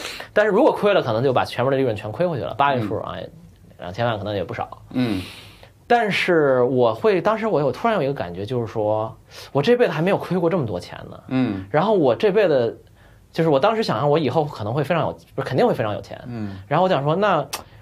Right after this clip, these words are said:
Speaker 1: 我是不是得提前体会一下？
Speaker 2: 先亏点小钱是吧？
Speaker 1: 对，我说先亏点小钱吧，反正就，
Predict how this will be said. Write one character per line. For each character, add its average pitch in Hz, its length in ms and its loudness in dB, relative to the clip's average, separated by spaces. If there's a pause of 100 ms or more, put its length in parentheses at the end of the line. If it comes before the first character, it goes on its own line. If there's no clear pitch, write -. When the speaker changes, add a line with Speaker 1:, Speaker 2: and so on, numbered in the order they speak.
Speaker 1:
我 147 120 2
是 147 100 2
不 214 80 2
是 202 60 4
得 151 60 4
提 - 180 -2
前 196 160 2
体 160 220 -2
会 190 160 4
一 160 40 4
下？ 143 120 4
Speaker 2:
先 - 0 -
亏 - 0 -
点 - 20 2
小 110 200 2
钱 90 300 -4
是 101 80 -10
吧？ 98 60 -6
Speaker 1:
对， 233 220 6
我 180 140 4
说 226 80 2
先 240 160 2
亏 233 120 2
点 233 100 4
小 208 160 0
钱 95 200 -4
吧， 127 240 0
反 117 160 0
正 160 160 0
就， 160 240 4